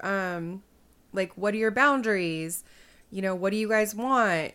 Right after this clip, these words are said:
What are you looking for? Are you full so-, swap? Are you soft swap? Are you, you know, what is, you know, what, are you bisexual? Are you, you know what I mean?" Like, uh,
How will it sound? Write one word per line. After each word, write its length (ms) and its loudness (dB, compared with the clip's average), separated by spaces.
What 260 -4
are 60 -4
you 220 -4
looking 340 -2
for? 720 -4
Are 100 0
you 300 -4
full 320 -2
so-, 420 0
swap? 460 -4
Are 140 -4
you 180 -4
soft 320 0
swap? 480 -4
Are 160 4
you, 640 -2
you 140 -4
know, 120 -2
what 280 2
is, 360 0
you 120 -4
know, 320 -4
what, 260 0
are 80 2
you 140 -2
bisexual? 920 0
Are 140 0
you, 320 -4
you 100 0
know 80 4
what 80 4
I 40 2
mean?" 180 0
Like, 200 -2
uh, 80 2